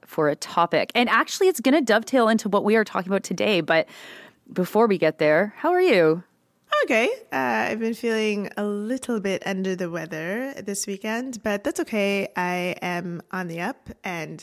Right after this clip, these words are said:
Speaker 2: the sun is out finally, and it's not raining finally, although it's, the rain is,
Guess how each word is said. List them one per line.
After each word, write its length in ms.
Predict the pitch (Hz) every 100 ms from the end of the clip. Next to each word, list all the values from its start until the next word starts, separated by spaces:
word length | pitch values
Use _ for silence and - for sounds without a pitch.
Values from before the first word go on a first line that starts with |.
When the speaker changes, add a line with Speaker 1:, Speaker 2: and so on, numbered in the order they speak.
| -
Speaker 2:
the 80 |
sun 260 | 175 - 202
is 120 | 202
out 380 | 190 190 233 - -
finally, 680 | - 196 190 196 208 208 208 -
and 420 | 165 160 156 170
it's 220 | 175 -
not 240 | 185 170
raining 460 | 160 165 202 214 208
finally, 520 | 208 190 190 190 202
although 220 | 196 160
it's, 240 | - - -
the 140 | 185
rain 220 | 156 170
is, 220 | 175 -